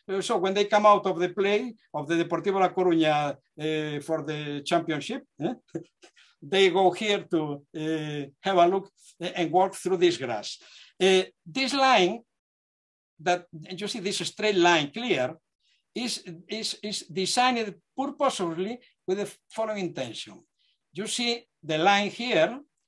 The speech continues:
the red line, that is aligned in such a way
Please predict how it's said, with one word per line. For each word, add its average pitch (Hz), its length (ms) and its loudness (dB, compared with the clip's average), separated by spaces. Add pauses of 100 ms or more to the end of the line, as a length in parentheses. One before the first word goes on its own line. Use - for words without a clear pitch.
(120)
the 143 100 -8
red 170 160 2
line, 202 480 2 (1700)
that 147 240 -10
is 220 160 -6
aligned 208 560 4 (1500)
in 202 160 -2
such 247 300 2
a 240 100 6
way 226 480 0